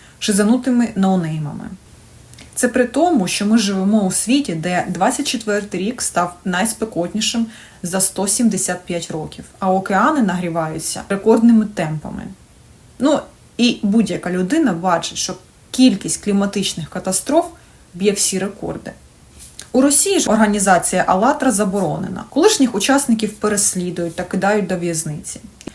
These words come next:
І саме такий сценарій рацирс намагається просунути в Україні через своїх агентів.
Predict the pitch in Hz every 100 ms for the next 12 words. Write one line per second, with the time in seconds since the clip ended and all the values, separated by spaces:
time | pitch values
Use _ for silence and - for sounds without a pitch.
0 | - - 208 311 330 339 330 320 226 214
1 | - 185 202 302 196 - - - - 196
2 | 190 262 285 - 175 180 196 190 190 -
3 | - 196 - 240 226 202 190 - 196 160
4 | 156 151 - 202 233 254 - 160 165 -
5 | - 165 165 - -